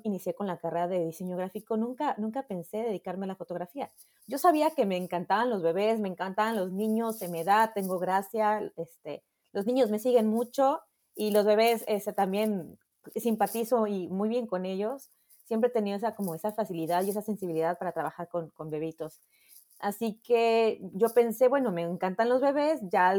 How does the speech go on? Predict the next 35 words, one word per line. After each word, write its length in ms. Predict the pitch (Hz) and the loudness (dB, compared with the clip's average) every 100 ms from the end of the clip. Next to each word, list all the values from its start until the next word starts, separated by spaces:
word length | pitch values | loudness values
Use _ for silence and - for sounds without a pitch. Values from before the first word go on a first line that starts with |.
| 202 | 0
un 200 | - 196 | -4 -2
día 200 | 214 233 | 0 0
yo 160 | 214 202 | 0 -2
tendré 240 | 202 190 | -2 -2
mis 180 | 196 196 | -4 -4
hijos 380 | 240 220 190 185 | -8 -6 -6 -4
o 20 | |
mis 140 | 170 156 | -8 -4
sobrinos 580 | 160 226 226 196 185 | -2 0 0 0 -2
o 60 | 156 | -4
los 160 | 139 - | -6 -4
hijos 160 | 208 | -4
de 80 | 220 | -2
mis 100 | 220 | -2
amigos 380 | 233 240 208 220 | -2 0 -2 -4
y 120 | 240 | -4
los 120 | 208 | 0
disfrutaré", 480 | 208 214 196 165 143 | 0 0 -4 -4 -6
¿no? 220 | 147 202 _ _ _ _ _ _ | -8 -12 _ _ _ _ _ _
Pero 480 | - 214 214 202 196 | 2 6 6 4 2
que 540 | 208 202 190 190 175 - - _ | -2 0 2 2 0 -2 -20 _
esta 460 | 214 214 247 247 233 | -6 -2 0 0 0
carrera 400 | 220 202 208 214 | -2 2 2 2
me 100 | 208 | 2
haya 340 | 202 202 202 | 0 0 0
abierto 460 | - 185 196 190 214 | -4 -2 -2 0 0
la 140 | 202 | 0
posibilidad 520 | 202 196 180 180 185 | -2 -4 -2 0 0
de 120 | 180 185 | 2 0
aprender 360 | 175 175 175 | 0 -4 -4
de 60 | 180 | -6
fotografía, 640 | 185 165 156 - 196 196 | -6 -6 -6 -6 -2 0
de 60 | 180 | -2
aprender 340 | 175 165 170 | -2 -2 -2
de 240 | 160 180 | 0 -2